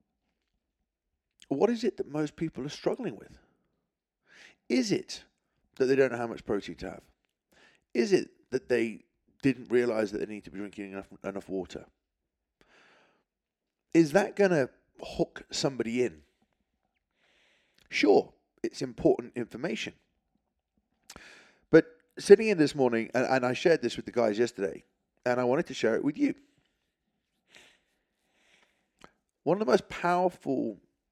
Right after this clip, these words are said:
lessons that I learned in marketing was from Russell Brunson, and he created, uh, ClickFunnels.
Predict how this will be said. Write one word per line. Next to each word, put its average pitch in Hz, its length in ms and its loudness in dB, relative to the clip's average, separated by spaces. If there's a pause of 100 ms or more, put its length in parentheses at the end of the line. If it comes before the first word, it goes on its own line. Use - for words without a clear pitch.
(800)
lessons 117 580 -6
that 107 120 -4
I 110 140 0
learned 107 320 -2
in 98 120 -14
marketing 98 500 -12 (1500)
was 107 160 -6
from 117 140 -12
Russell 139 260 -2
Brunson, 104 440 -6 (1300)
and 107 160 -6
he 123 240 -4
created, 113 480 -2 (400)
uh, 92 360 -6 (180)
ClickFunnels. 98 540 -8